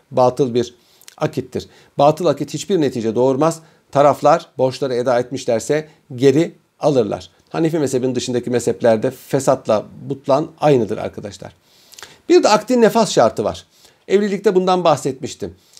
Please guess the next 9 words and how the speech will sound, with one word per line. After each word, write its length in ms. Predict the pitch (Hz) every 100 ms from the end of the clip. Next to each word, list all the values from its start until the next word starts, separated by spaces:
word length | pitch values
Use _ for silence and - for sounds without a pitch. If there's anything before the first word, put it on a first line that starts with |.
| -
Sahih 540 | - - 190 214 330 226
olarak 400 | 190 139 117 151
inikat 440 | 151 151 185 160
etmiş, 360 | - - 107 156
yani, 280 | 151 135 131
e, 560 | 117 - 123 120 117
kurulmuş 480 | - 160 165 220 226
olan 400 | - 120 101 104
bir 200 | 110 -